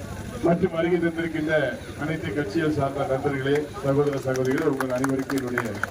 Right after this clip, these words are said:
அது குறிப்பா இங்க வருகை தந்திருக்கிற அப்ரஹாம், அன்வர், சாகுல், ஹமீது, பொன்ராஜ், ஷேக், ஷியான், மீர் முகமது, அனுல்லா, சுதா, முத்துக்குட்டி,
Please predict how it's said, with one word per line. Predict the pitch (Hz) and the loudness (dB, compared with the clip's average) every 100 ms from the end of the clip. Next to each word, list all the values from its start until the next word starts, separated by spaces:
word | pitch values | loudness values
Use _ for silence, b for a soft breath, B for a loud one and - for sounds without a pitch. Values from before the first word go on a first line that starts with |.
| - - - - | -8 -8 -4 4
அது | 135 147 | 4 4
குறிப்பா | 143 147 143 127 | 2 2 2 0
இங்க | 147 143 135 123 - - - | 0 0 0 -2 -4 -10 -2
வருகை | 147 165 160 | 4 4 4
தந்திருக்கிற | 156 151 151 147 | 0 0 2 2
அப்ரஹாம், | 143 151 151 151 151 147 143 | 2 2 4 6 6 4 -2
அன்வர், | 151 151 147 147 - - - - - - - | 0 2 2 0 -4 -12 -12 -12 -10 -4 4
சாகுல், | 156 156 156 147 | 6 6 4 2
ஹமீது, | 143 151 151 147 | 0 0 0 2
பொன்ராஜ், | 147 147 147 147 143 | 0 0 0 0 0
ஷேக், | - 147 147 - | 2 2 2 -2
ஷியான், | - 147 147 143 - - - - | -4 2 4 2 -2 -10 -12 -2
மீர் | 147 156 147 | 2 2 2
முகமது, | 143 139 143 139 143 | 0 2 0 0 0
அனுல்லா, | 143 147 147 143 139 - - - - | 2 4 6 4 2 -4 -12 -6 2
சுதா, | 151 147 143 135 | 4 4 2 0
முத்துக்குட்டி, | 139 156 147 151 147 | -2 0 2 2 2